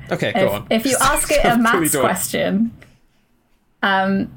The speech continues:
Speaker 2: i-, if you tell it to solve, for example, sim-, uh, someone did it as, if you solve a quadratic equation, you give it a
Speaker 1: Mm-hmm.
Speaker 2: quadratic equation and you type it in and you say, "Solve this equation."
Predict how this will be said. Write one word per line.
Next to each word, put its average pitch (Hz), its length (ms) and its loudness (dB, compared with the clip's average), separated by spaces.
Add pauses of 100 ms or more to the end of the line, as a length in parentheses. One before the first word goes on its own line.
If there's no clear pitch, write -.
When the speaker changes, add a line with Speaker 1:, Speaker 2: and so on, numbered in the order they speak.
(160)
Speaker 2:
i-, 254 40 0
if 226 280 0
you 240 100 2
tell 247 220 2
it 240 160 -2
to 233 120 2
solve, 196 500 2
for 190 220 -2
example, 185 480 0
sim-, - 300 -2
uh, 185 200 2
someone 208 280 0
did 190 100 2
it 180 40 0
as, 180 180 -2
if - 240 -4
you 202 80 0
solve 220 260 0
a 214 80 0
quadratic 202 420 0
equation, 175 680 -2
you 185 140 0
give 214 180 0
it 214 40 0
a - 40 0
Speaker 1:
Mm-hmm. 190 100 -4
Speaker 2:
quadratic 180 400 -2
equation 170 520 -4
and 165 140 -6
you 165 60 -6
type 190 260 -2
it - 80 -4
in 170 280 -2
and 165 120 -4
you 170 60 -4
say, 165 200 -4
"Solve 175 280 -2
this 160 140 -4
equation." - 500 -4